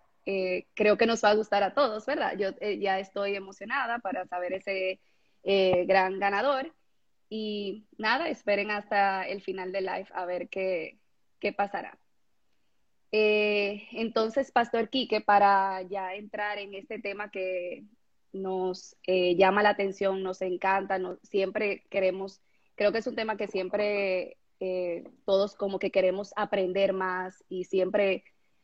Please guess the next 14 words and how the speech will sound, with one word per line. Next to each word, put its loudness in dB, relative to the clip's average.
hay 2
mucho -2
de 2
qué 0
sacar, 2
eh, -2
sobre -2
estudiar 0
un -12
pasaje -6
desde -8
cero. 0
Hay 2
muchas -6